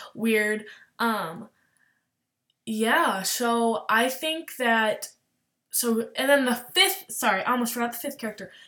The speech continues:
is Jess's best friend, Cece. Um, Cece is a model, and when, the, like, the scene that, like, really,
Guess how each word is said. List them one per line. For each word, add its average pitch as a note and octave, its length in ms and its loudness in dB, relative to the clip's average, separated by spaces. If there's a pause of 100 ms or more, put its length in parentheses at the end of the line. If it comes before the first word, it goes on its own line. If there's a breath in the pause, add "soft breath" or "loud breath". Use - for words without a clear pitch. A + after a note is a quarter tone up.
(140 loud breath)
is B3+ 420 0 (240)
Jess's B3 600 4
best B3 500 4
friend, A#3 380 2
Cece. A#3 760 -2 (400 loud breath)
Um, A#3 440 4
Cece C4+ 480 2
is A3+ 120 0
a A#3 80 2
model, G#3 760 2 (260)
and A#3 440 2
when, A3 460 2 (280)
the, B3 60 -2
like, A#3 200 2
the A#3 100 2
scene B3+ 520 2
that, - 180 -2
like, G3 280 -6 (420 loud breath)
really, G#3+ 520 0